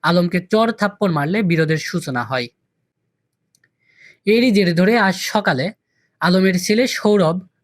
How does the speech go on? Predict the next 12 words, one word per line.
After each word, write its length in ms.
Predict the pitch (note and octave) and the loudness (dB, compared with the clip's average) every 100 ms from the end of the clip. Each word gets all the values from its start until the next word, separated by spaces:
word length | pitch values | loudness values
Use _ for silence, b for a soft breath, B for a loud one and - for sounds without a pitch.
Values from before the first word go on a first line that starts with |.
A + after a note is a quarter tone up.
| _ | _
মিটমাটের 720 | D#3+ E3+ G#3 - G#3+ A3 A#3 G#3+ | -2 2 0 -2 -2 0 0 -2
কথা 240 | D#3 D3+ | -2 -2
বলে 200 | D3 F3+ | -4 -2
আরাপপুর 380 | F#3+ D#3+ D3+ E3 | -2 -2 -4 -8
সিটি 360 | D#3 - A3 A#3+ | -8 -4 -2 0
মোড়ের 260 | G#3 D3+ | 0 0
একটি 240 | D3 D3 D#3 | -2 -4 -6
রড 240 | D3 F3+ F#3 | -2 -2 -2
সিমেন্টের 480 | - G#3 G3+ F#3+ C#3+ | -4 -2 -2 -2 -4
দোকানে 360 | C#3 D#3 A3 - _ _ - | -4 -4 -4 -8 _ _ -2
মুরাদকে 540 | E3+ E3 D#3+ _ D3+ | 0 0 -2 _ -6
ডাকে। 340 | C#3+ C3+ C3+ | -4 -4 -6